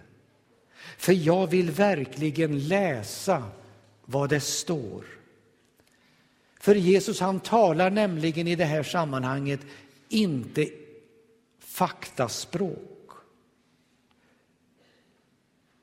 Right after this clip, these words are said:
Och han säger då till lärjungarna, "Detta måste ni tro på." Nej,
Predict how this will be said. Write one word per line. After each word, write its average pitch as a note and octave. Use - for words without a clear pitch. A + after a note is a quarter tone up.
Och E3+
han F#3+
säger E3
då C#3
till C#3+
lärjungarna, A#2+
"Detta D3
måste D3
ni D3+
tro F3
på." -
Nej, D#3